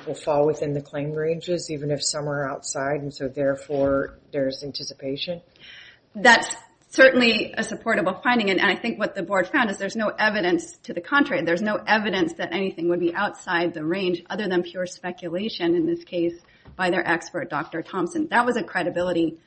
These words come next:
Speaker 2: finding. He alleged, but did not support, that the numbers would be different in the final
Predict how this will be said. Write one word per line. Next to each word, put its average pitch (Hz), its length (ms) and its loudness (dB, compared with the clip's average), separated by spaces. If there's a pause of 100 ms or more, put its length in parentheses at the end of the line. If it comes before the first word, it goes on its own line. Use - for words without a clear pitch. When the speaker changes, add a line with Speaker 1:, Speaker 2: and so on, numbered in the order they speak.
Speaker 2:
finding. - 680 6
He 240 160 2
alleged, 202 580 2
but - 140 -6
did 196 140 -4
not 185 180 -2
support, - 680 -4 (400)
that 196 240 2
the 196 80 0
numbers 190 460 0
would 185 140 -4
be 175 120 -4
different 175 420 -2
in 175 60 4
the 170 80 6
final 175 500 -2